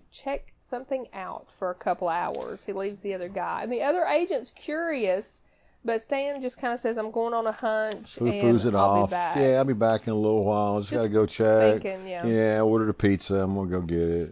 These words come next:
Speaker 2: It's no big deal.
Speaker 1: So then we go to the scene where Elizabeth and Philip are driving down the road in this stolen car in solemn silence, and Elizabeth tells Philip about killing Tatiana.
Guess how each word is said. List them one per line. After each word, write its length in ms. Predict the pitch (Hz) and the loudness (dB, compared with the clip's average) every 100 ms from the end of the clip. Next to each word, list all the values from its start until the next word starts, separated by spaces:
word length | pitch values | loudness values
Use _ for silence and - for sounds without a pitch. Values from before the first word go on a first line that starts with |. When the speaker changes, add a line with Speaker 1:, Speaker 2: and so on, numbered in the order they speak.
| 101 | -10
Speaker 2:
It's 220 | 87 - | -16 -12
no 100 | 87 | -10
big 160 | 87 78 | -8 -8
deal. 240 | 80 82 - _ _ | -8 -8 -12 _ _
Speaker 1:
So 140 | - | -4
then 320 | 240 320 349 311 | -2 -2 -2 -2
we 80 | 254 | -2
go 100 | 247 | -2
to 80 | 247 | -4
the 100 | 240 | -6
scene 240 | 262 254 | -4 -4
where 120 | 247 | -4
Elizabeth 400 | 220 226 254 254 | -2 -4 -4 -8
and 140 | 254 226 | -8 0
Philip 280 | 254 240 | 0 0
are 60 | 214 | -4
driving 360 | 208 214 226 220 | 0 0 0 -2
down 140 | 208 | -4
the 80 | 202 | -2
road 260 | 208 214 208 | -2 -2 -2
in 100 | 185 | -6
this 340 | 190 - - _ _ | -10 -14 -20 _ _
stolen 600 | _ - - 214 233 208 | _ -14 0 2 2 -4
car 480 | 202 226 214 190 202 | -4 0 2 2 -2
in 160 | 190 185 | -6 -14
solemn 500 | - 214 220 202 185 | -6 -2 -2 -2 -8
silence, 760 | - 214 208 190 180 196 208 | -6 -2 -2 -2 -6 -10 -14
and 200 | - 208 | -12 -8
Elizabeth 480 | 196 202 226 240 233 | -6 -2 -2 -4 -10
tells 300 | - 226 214 | -6 -6 -4
Philip 260 | - 214 214 | -6 -4 -4
about 260 | 202 190 | -4 -6
killing 380 | - 220 214 208 | -6 -8 -6 -10
Tatiana. 880 | 196 202 202 214 196 185 175 185 | -8 -8 -8 -8 -8 -10 -12 -14